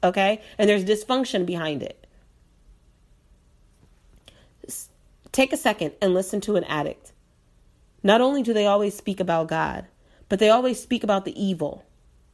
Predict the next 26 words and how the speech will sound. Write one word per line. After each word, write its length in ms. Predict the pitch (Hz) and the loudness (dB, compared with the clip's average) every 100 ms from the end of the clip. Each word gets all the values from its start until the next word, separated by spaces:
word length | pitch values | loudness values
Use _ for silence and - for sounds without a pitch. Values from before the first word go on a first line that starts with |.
| _ _ _ - | _ _ _ -2
that's 240 | 180 175 | 2 2
around, 480 | 180 160 156 - - - _ - | 0 -4 -4 -8 -18 -20 _ 0
that 140 | 180 | 2
they 140 | 220 208 | 4 2
see. 480 | - 262 170 - _ _ _ _ _ _ _ _ _ _ _ _ _ _ _ _ - | 0 -2 -2 -6 _ _ _ _ _ _ _ _ _ _ _ _ _ _ _ _ -6
And 80 | 233 | -4
people 200 | 262 262 | -4 -4
still 180 | - 247 | -2 -2
don't 120 | 240 | -2
believe 300 | 233 254 - | -4 -6 -8
it. 180 | - - _ _ _ _ - - | -14 -20 _ _ _ _ -20 -4
Right 260 | 196 262 262 | 2 4 4
now, 300 | 247 269 277 | 0 0 -2
today, 600 | - 208 190 214 233 - | -4 0 2 2 0 2
everything 460 | 220 233 254 254 233 | 2 2 -2 -2 -2
is 120 | 214 | -2
in 220 | 214 208 - | -4 -6 0
everybody's 520 | 214 226 233 233 196 - | 2 2 0 -2 -4 -2
fucking 380 | - 226 233 | 0 0 -2
faces 380 | - 220 240 233 | -2 -2 -2 -4
and 120 | 226 | -4
y'all 160 | 220 220 | -2 -4
still 300 | - - 240 | -4 -2 0
don't 240 | 208 226 | 2 2
believe 380 | 233 233 269 262 | 0 -2 -2 -2
it. 280 | 139 - | -2 -4